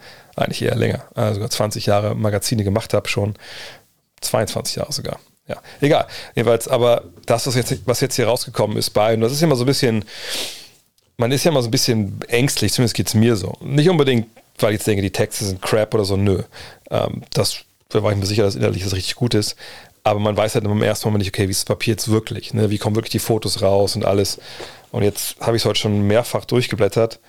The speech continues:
Und bis auf so ein, zwei kleine Sachen und einen Satz,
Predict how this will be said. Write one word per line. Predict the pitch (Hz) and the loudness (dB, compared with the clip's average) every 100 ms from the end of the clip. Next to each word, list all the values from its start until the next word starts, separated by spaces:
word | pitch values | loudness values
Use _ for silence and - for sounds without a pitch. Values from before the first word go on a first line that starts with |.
| _ _ - - _ | _ _ -20 -20 _
Und | 117 | -2
bis | 101 | 0
auf | 139 120 | 0 2
so | 117 | 2
ein, | 117 131 | 2 0
zwei | - 123 | 0 0
kleine | - 120 113 | 2 2 2
Sachen | 123 - 160 - _ _ _ _ _ _ _ _ | 0 0 -4 -8 _ _ _ _ _ _ _ _
und | 117 113 | 0 2
einen | 113 120 113 | 2 2 2
Satz, | 110 139 - - | 2 2 -4 -10